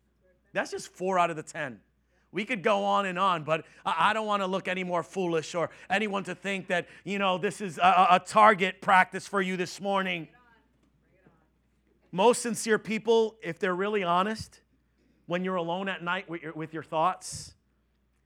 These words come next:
we know that we're really not all that good. We all have regrets. We've all made mistakes. The Bible calls that sin. Romans three twenty-three says that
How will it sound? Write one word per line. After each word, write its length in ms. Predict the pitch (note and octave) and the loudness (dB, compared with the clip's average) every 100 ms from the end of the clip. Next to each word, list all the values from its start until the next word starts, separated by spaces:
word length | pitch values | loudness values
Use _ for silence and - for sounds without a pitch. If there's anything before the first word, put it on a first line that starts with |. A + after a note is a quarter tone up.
| _ _ _ _ _ - | _ _ _ _ _ -10
we 180 | D#3+ F3+ | -6 -4
know 200 | E3+ E3 | -2 -2
that 180 | D#3 | -4
we're 140 | C3+ C#3+ | -6 -6
really 280 | D3+ D3+ C#3+ | -6 -6 -6
not 220 | C#3+ C#3 | -6 -4
all 200 | C3+ B2+ | -6 -6
that 220 | B2 A2 | -8 -10
good. 340 | A#2 G2+ G2+ _ _ _ _ _ _ _ _ _ _ _ _ _ | -18 -20 -20 _ _ _ _ _ _ _ _ _ _ _ _ _
We 120 | D#3 F#3 | -2 2
all 200 | F3+ F3+ | 2 4
have 220 | F#3+ F3 | 0 -2
regrets. 840 | E3 D#3 D#3 E3 - - - - _ _ _ _ _ _ _ _ | -6 -2 -2 -2 -6 -14 -14 -18 _ _ _ _ _ _ _ _
We've 240 | E3+ E3 | -8 -2
all 200 | E3+ F3+ | 0 0
made 220 | F#3+ G3 G3 | 0 -4 -4
mistakes. 920 | G3 - D#3+ D#3 D#3+ - - - - _ _ _ _ | -6 -2 0 0 -2 -8 -14 -16 -20 _ _ _ _
The 80 | D#3+ | -4
Bible 340 | E3 G3 G3 | 2 2 2
calls 360 | D#3+ E3+ E3 C#3 | -4 -2 -2 0
that 200 | D#3 D3+ | -2 0
sin. 500 | - F3 F#3 F3+ F#3 - - D3 | -4 -2 -2 -2 -6 -18 -16 0
Romans 340 | F3+ F#3 F3+ | 0 0 -6
three 300 | - F#3 G3+ | -4 -2 -2
twenty-three 580 | - F#3+ F3+ D3+ F#3+ A3+ | -2 -4 -4 -2 -2 0
says 360 | - F3+ E3+ | 0 0 0
that 140 | F#3+ | -2